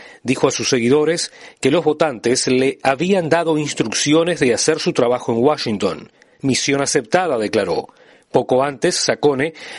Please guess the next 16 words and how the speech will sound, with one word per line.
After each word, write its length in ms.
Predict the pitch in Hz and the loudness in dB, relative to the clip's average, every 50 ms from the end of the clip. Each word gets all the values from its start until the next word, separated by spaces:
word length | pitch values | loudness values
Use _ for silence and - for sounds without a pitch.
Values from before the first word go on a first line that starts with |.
| - | 0
había 260 | - 123 135 160 160 151 | 0 2 2 4 2 2
dicho 460 | 147 156 151 - - 160 165 156 - | 0 0 -2 0 2 2 2 2 0
a 80 | - 123 | -4 -4
sus 180 | - - 107 | -2 -2 -2
seguidores 600 | - - 117 107 113 123 143 135 127 147 156 - - - - - - - _ | -2 0 0 2 4 4 4 2 2 0 -2 -4 -10 -16 -20 -20 -20 -14 _
que 140 | - 143 127 | -2 -2 0
"no 240 | 123 139 165 175 165 | 2 0 0 2 0
ha 80 | 165 | -2
terminado 520 | 170 - 170 151 135 131 127 139 143 131 135 | -2 -2 -2 -2 0 0 0 0 2 2 2
aún, 440 | 120 131 165 233 120 92 82 - - _ | 2 2 2 0 -2 -4 -8 -14 -18 _
vamos 320 | - 127 127 135 139 - 139 | -2 0 0 0 0 0 0
a 80 | 123 | 0
pelear 540 | - 120 117 113 127 143 151 151 160 151 - - - _ | 0 0 2 2 2 2 2 0 -2 -6 -8 -20 -4 _
todo 360 | - 165 170 175 170 180 165 | 2 2 2 2 2 2 0
el 80 | 147 - | 2 0
camino, 480 | 139 120 131 151 147 127 110 95 - | -2 0 0 0 0 2 0 0 -2